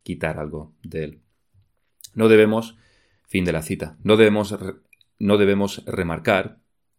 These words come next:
debemos también remarcar que perfecto significa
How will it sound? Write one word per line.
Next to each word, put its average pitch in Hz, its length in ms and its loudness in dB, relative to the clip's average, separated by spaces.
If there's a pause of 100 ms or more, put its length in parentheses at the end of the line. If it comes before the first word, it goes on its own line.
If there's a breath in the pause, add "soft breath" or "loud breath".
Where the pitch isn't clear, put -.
(540)
debemos 98 640 0 (420)
también 95 460 0
remarcar 87 680 -4
que 80 180 -8
perfecto 92 920 -4 (520 soft breath)
significa 92 800 -4